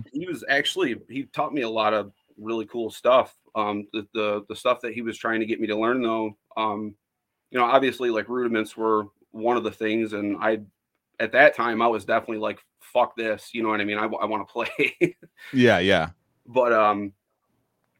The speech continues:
Speaker 1: um, as far as, like, songs to learn and stuff, like, he gave me some good ones, like, um, Tom Sawyer by Rush.
Speaker 2: Oh, damn.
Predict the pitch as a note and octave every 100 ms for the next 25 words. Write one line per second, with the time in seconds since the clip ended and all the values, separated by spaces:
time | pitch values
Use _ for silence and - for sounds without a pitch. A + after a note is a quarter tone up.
0 | _ _ - _ A2+ G#2 G2 G2+ F#2+ _
1 | _ _ _ _ - A2 - C3 C3 A#2+
2 | A2+ - A#2+ A#2+ A#2+ - A2 A2+ B2 A#2+
3 | G#2+ - G#2+ G#2 - A2 G#2 C3 C3 D3+
4 | F3+ F3 C3 A#2 C#3+ A#2 G#2+ A2 A2+ G#2+
5 | G2+ G#2+ G#2 G2 G2 A#2 A2+ A#2+ A#2 C3+
6 | C#3 G#2 G#2 A2 C3+ - _ _ _ _
7 | B2 B2+ G2 F2 G#2+ E2+